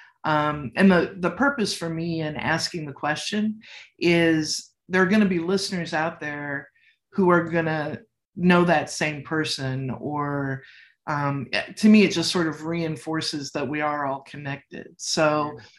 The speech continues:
Speaker 1: who, who are some of those key people for you, Deontay?
Speaker 2: Wow. And I have about <laughs> two minutes. Let's see. Um,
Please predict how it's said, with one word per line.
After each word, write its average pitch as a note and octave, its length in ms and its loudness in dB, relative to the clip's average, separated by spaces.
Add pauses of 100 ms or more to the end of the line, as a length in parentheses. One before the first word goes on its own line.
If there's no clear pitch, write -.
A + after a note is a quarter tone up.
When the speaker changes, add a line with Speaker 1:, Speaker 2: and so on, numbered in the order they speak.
Speaker 1:
who, C#4 180 2
who C4+ 260 4
are A#3 80 4
some G3+ 200 2
of F#3+ 80 2
those E3 200 0
key E3+ 220 -8
people D#3+ 360 -10
for D3 160 -12
you, C#3+ 240 -6
Deontay? C3 560 -10 (2250)
Speaker 2:
Wow. A#2 420 -6 (100)
And A#2+ 360 -10
I B2+ 140 -6
have B2+ 480 -4 (500)
about A2+ 400 -2 (220)
<laughs> - 220 -4
two F3+ 160 0
minutes. G#3+ 380 -2
Let's E3 180 -4
see. A#2 260 -6
Um, E3+ 720 2